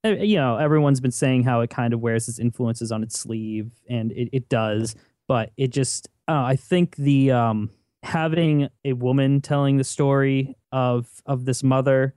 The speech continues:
Speaker 2: really gives it this, this kind of fresh quality that I just haven't seen much
Speaker 1: You
Speaker 2: in
Speaker 1: mean
Speaker 2: horror
Speaker 1: the,
Speaker 2: movies.
Speaker 1: you mean Jennifer
Speaker 2: Jennifer
Speaker 1: Kent?
Speaker 2: Kent.
Speaker 1: Yeah.
Speaker 2: Yeah.
Speaker 1: 'Cause there's the moments, like, where, um, the kid is, like,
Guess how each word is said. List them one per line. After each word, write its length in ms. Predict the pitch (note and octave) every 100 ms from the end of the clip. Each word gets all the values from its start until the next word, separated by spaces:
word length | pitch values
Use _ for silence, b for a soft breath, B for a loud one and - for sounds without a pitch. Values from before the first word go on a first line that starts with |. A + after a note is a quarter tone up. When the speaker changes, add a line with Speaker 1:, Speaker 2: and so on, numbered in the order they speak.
| _ -
Speaker 2:
really 420 | B2 B2 B2+ B2
gives 260 | A#2 B2+ A#2+
it 120 | A#2+
this, 340 | A#2 A2+ - -
this 160 | B2 -
kind 200 | C3 A2+
of 80 | -
fresh 340 | - A#2+ -
quality 540 | - A#2+ A2+ A2+ B2 A#2+
that 220 | A#2 A#2
I 320 | A2+ G#2 A2 A2+
just 200 | - -
haven't 280 | B2+ A2+
seen 380 | - - A#2 A#2
much 460 | C3 C3 - - -
Speaker 1:
You 100 | C#3
Speaker 2:
in 60 | B2+
Speaker 1:
mean 120 | D3
Speaker 2:
horror 120 | C3+
Speaker 1:
the, 120 | C3+ -
Speaker 2:
movies. 180 | - C#3
Speaker 1:
you 40 |
mean 340 | C#3+ C#3 B2+ B2+ _ -
Jennifer 320 | D3+ C#3 C#3+
Speaker 2:
Jennifer 220 | D3 C3+
Speaker 1:
Kent? 140 | D#3+ D3
Speaker 2:
Kent. 280 | G#2+ - -
Speaker 1:
Yeah. 260 | C#3 C3+ F3
Speaker 2:
Yeah. 220 | B2+ G2 _ _ _ -
Speaker 1:
'Cause 200 | F3 C3
there's 240 | F3 D3+
the 80 | D3
moments, 540 | D#3 F3 F#3 F3+ -
like, 280 | D3 C3+ A#2
where, 380 | B2+ B2 A#2 A2+
um, 380 | G#2+ G#2 G2+ G2+ _ _ -
the 100 | B2
kid 380 | - D3+ D3 C3+
is, 200 | A#2+ A2+
like, 320 | A2 G2